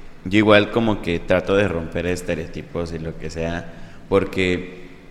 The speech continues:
por eso me gusta mostrar a los artistas y a todo, pues, en los podcasts, porque no es de que diga, pues, el artista simplemente agarró, fue a un, a un lugar donde lo empezaron a grabar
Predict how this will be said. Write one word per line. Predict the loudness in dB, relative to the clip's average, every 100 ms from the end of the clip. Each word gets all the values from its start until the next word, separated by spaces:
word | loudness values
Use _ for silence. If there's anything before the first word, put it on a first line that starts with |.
| -20 -20 -18 -18 -10
por | -2 0
eso | 0
me | 0
gusta | 0 0 0
mostrar | -2 0 2
a | 2
los | 2 -2
artistas | -4 -4 -2 -2 -2 -6 -6 -8 -6
y | -6
a | -2
todo, | 0 0 -2
pues, | -4 -4
en | -4
los | -6 -4
podcasts, | 0 0 0 -6
porque | -4 -4 -4 -8 -8 -18 -16 -2
no | 0
es | 2
de | 2
que | 0 -4
diga, | -2 -4 -4
pues, | -6 -6 -4
el | -2
artista | -2 -2 -2 0 2 0 0 -6 -6 -8 -8
simplemente | -8 -4 -2 0 0 0 0
agarró, | 0 2 4 4
fue | 2
a | 2
un, | 2 0 0
a | 0
un | 0 0
lugar | 0 2 2
donde | 0 -2
lo | -4
empezaron | -4 -4 -2 -2
a |
grabar | -4 -4 0 0 -2